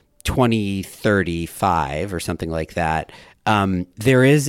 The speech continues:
an optimized portfolio of resources, wind and solar and demand response and,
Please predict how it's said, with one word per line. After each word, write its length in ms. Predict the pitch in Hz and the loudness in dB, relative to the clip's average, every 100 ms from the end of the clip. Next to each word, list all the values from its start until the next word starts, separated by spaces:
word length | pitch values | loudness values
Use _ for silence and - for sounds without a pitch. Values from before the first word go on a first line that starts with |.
| - | -2
an 160 | 117 104 | -2 0
optimized 680 | 107 120 - 135 113 101 - | 0 0 2 0 2 0 -2
portfolio 720 | - 98 - 117 113 101 90 | 0 0 0 2 4 4 2
of 160 | 82 92 | 0 0
resources, 640 | 120 - 80 78 90 92 | -2 -2 -6 -4 -6 -4
wind 260 | 85 85 85 | -4 -4 -4
and 160 | 82 | -4
solar 340 | - 87 87 85 | -2 0 0 0
and 140 | 82 | -4
demand 380 | 80 82 82 78 | -6 -4 -4 -6
response 560 | 78 - 82 78 - 78 | -8 -6 -6 -6 -8 -8
and, 200 | 76 | -8